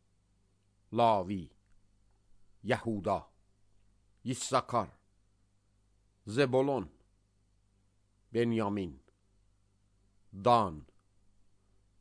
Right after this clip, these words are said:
Nəftali, Cad, Aşer. Yaqubun nəslindən gələnlər yetmiş nəfər idilər.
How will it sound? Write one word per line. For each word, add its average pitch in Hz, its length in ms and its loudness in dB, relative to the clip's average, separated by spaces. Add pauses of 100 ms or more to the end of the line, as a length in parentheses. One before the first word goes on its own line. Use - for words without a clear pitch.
(140)
Nəftali, 92 720 -6 (1300)
Cad, 107 440 0 (1500)
Aşer. 110 460 -2 (1800)
Yaqubun 117 680 4
nəslindən 90 580 -6
gələnlər 80 600 -10 (420)
yetmiş 107 540 -6
nəfər 73 260 -16
idilər. - 380 -20